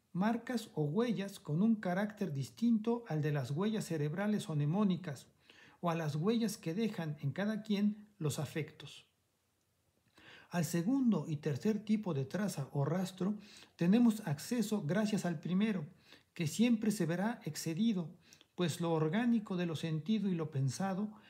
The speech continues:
adquiere un carácter espectral en todo documento. Está ahí, de algún modo, no obstante la ausencia de los cuerpos. Se puede estar en favor o en contra del archivo,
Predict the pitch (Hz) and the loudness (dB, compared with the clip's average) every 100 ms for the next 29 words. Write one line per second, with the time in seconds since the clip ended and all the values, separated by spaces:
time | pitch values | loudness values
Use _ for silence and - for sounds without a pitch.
0 | - - 147 - - 240 240 214 185 220 | -20 -6 -6 -4 0 4 4 4 2 0
1 | - 185 147 - 147 - 202 233 240 175 | 2 0 0 -4 -8 -4 0 0 2 0
2 | 160 196 190 156 151 147 147 139 - 123 | 0 0 0 0 0 0 2 0 -4 -12
3 | - _ _ - _ _ - 139 - 208 | -12 _ _ -20 _ _ -6 -6 0 2
4 | 214 233 254 - 143 147 151 196 185 202 | 4 4 2 -4 -2 0 2 4 6 6
5 | 214 226 233 170 190 185 - 214 214 208 | 4 2 -2 0 0 -2 -2 2 2 4
6 | 214 214 143 139 - 190 160 175 151 135 | 0 0 -2 -2 -2 -2 -2 -2 -4 -4
7 | - 139 131 123 131 - - _ _ _ | -6 -6 -6 -6 -12 -16 -20 _ _ _
8 | _ _ _ _ _ - _ _ _ _ | _ _ _ _ _ -20 _ _ _ _
9 | - 185 269 277 214 233 240 214 151 160 | -2 -2 0 -2 -2 0 2 0 0 0
10 | 226 233 - 151 147 135 214 233 208 185 | 0 0 -2 0 2 2 2 2 2 0
11 | 160 151 139 - 247 214 151 | 0 -2 -4 -6 -4 -2 -4